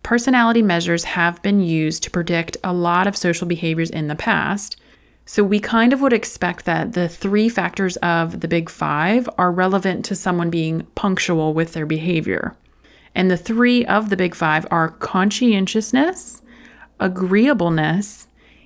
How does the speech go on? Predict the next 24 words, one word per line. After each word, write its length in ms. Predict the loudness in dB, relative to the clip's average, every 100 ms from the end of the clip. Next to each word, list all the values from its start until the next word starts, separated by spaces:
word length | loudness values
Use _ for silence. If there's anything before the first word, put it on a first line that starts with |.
| _ -2
and 280 | 0 2 0
neuroticism. 960 | 2 2 2 0 -4 -8 -8 -10 -12 -16 _ _ _ _ _ _ -6
You 140 | 2 2
would 140 | 2
think 260 | 4 4 2
that 180 | -4
persons 420 | -2 -4 4 4 4
with 140 | -2
a 60 | 0
high 240 | 0 0
degree 500 | 0 0 2 2 0
of 400 | 0 0 0 -4 -12 -20 -20 -10
conscientiousness 1080 | 0 0 2 4 4 2 -2 0 0 -2 -4 0
are 240 | 4 4
maybe 320 | 4 2 2 0
predisposed 960 | 2 2 2 0 2 4 4 2 -6 -18 -20 -4
to 180 | 2 2
manage 380 | 4 2 2
their 140 | 0 2
goals 400 | 4 6 6 4
better, 400 | 2 4 4 2
be 180 | 0 0
more 220 | 0 0
organized, 840 | 4 4 4 4 4 2 2 -2